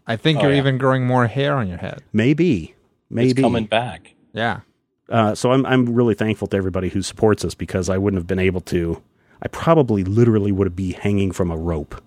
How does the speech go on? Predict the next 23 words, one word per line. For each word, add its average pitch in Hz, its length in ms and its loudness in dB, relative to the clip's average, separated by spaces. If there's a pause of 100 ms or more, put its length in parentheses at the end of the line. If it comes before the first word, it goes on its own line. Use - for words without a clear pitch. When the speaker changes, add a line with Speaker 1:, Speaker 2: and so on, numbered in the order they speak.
(140)
Speaker 1:
No. 90 680 0
Speaker 3:
at 98 220 -4
this 98 140 -2
point 85 340 -4
if 98 100 -2
I 101 80 2
was 90 100 -2 (140)
Speaker 2:
No. - 40 -4
Speaker 3:
still 110 300 4
at 92 140 2
that 95 100 0
Speaker 1:
No. 95 60 -2
Speaker 3:
other 90 100 -6
place. - 480 -12 (120)
It 127 160 2
was, 113 120 0
Speaker 2:
That 113 120 2
is - 220 -6
not 90 340 0
an 85 100 -4
option. 82 340 -4
Speaker 3:
it 127 160 2
was, 107 760 2